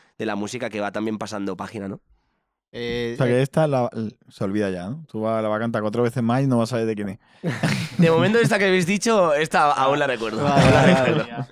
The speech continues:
Speaker 2: Que la canción, dijiste también en el, en el conciertito, que el, la canción de Luces de Ciudad para ti es muy importante. Bueno, lo has dicho en el concierto, lo has dicho también en otros podcasts, eh, de que lo hemos visto.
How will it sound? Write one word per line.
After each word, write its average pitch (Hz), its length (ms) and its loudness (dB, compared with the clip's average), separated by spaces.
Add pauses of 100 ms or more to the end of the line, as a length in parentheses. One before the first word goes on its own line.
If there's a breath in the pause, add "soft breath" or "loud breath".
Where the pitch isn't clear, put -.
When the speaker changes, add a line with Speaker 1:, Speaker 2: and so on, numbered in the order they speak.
(180)
Speaker 2:
Que 143 320 0
la 139 160 -2
canción, 160 880 -6
dijiste 135 240 -6
también 143 220 -6
en 139 140 -6
el, 156 60 -20
en 147 100 -12
el 135 300 -10
conciertito, 139 680 -10 (120)
que 131 440 -2
el, 113 540 -10
la 123 180 -8
canción 123 320 -6
de 131 100 -2
Luces 135 220 -4
de 131 80 -6
Ciudad 131 220 -6
para 123 160 -8
ti 123 180 -8
es 120 340 -6
muy 110 120 -10
importante. 107 460 -10
Bueno, 101 140 -10
lo 90 60 -10
has 104 40 -10
dicho 110 160 -10
en - 20 -6
el 117 60 -8
concierto, 113 260 -8
lo 113 40 -10
has 104 40 -10
dicho 104 140 -12
también 101 180 -8
en 101 60 -10
otros 95 160 -14
podcasts, - 300 -16
eh, 90 140 -12
de 90 100 -12
que 90 100 -10
lo 95 60 -8
hemos 95 120 -8
visto. - 200 -12